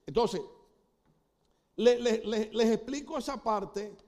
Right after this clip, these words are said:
porque yo quiero que ustedes entiendan que cuando alguien sale enojado de la iglesia por las predicaciones, a mí no me molesta.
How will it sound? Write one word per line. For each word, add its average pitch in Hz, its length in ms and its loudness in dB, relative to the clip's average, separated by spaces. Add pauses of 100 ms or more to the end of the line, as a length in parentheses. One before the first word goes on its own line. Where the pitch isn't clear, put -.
(580)
porque 190 280 0
yo 214 140 0
quiero 247 240 2
que 247 80 -8
ustedes 226 340 -2
entiendan 202 920 -6 (420)
que 160 180 -4
cuando 170 520 -2
alguien 208 340 -2
sale 202 380 -2
enojado 185 420 -4
de 196 60 -4
la 185 60 -2
iglesia 185 520 -4
por 170 220 -8
las 160 120 -8
predicaciones, 160 840 -4 (160)
a 143 80 -10
mí 147 140 -8
no 160 100 -8
me 165 100 -8
molesta. 120 500 -10